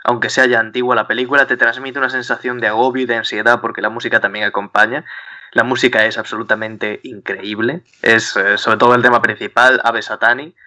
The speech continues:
que creo que lo hizo la, una orquesta, bueno, había un vídeo de una orquesta que se hizo en las Islas Canarias,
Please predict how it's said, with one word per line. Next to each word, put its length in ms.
que 120
creo 160
que 60
lo 60
hizo 160
la, 320
una 140
orquesta, 480
bueno, 220
había 180
un 60
vídeo 220
de 40
una 120
orquesta 800
que 100
se 100
hizo 140
en 60
las 120
Islas 240
Canarias, 460